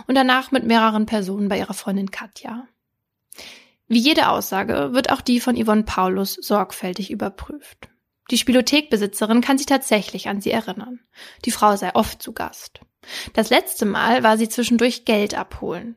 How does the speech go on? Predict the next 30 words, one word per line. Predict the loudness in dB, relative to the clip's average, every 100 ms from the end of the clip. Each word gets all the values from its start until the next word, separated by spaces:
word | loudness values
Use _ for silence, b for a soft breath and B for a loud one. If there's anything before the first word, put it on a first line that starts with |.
| _
Daran | 0 4 2
erinnert | 2 0 0
sich | -2 -4
die | -2
Besitzerin | -2 0 0 2
genau. | 0 -2 -6 -12 -14 _ _ _
Allerdings | 2 2 4 0 0
nicht | -2 0
daran, | -4 -2 -4 -4 -6
ob | -6
das | -4 -2
am | -2
zweiten | -2 0 0 0 -4
April | -6 -8 0 2 2
war. | -4 -10 -12 -16 _ _ -2
Deshalb | 0 2 0 0
wird | -4 -2
Yvonne | 2 2 2
Paulus | 4 4 4
daraufhin | 0 0 0 0
gefragt, | -2 -4 -4 -4 -4 _ -4
ob | 0
sie | 2
am | 2
zweiten | 2 0 0
April | -4 -4 0
möglicherweise | 0 0 -2 -2 -2 -2
Geld | -4 -4 -4 -4
abheben | -8 -10 -12 -20 -12 -10
war. | -10 -18